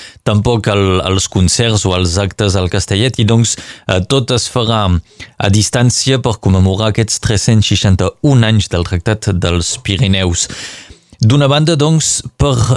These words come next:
internet, també per, eh, ràdio.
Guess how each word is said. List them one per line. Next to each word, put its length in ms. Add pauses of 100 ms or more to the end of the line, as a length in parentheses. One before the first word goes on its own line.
(120)
internet, 840
també 380
per, 340
eh, 360
ràdio. 500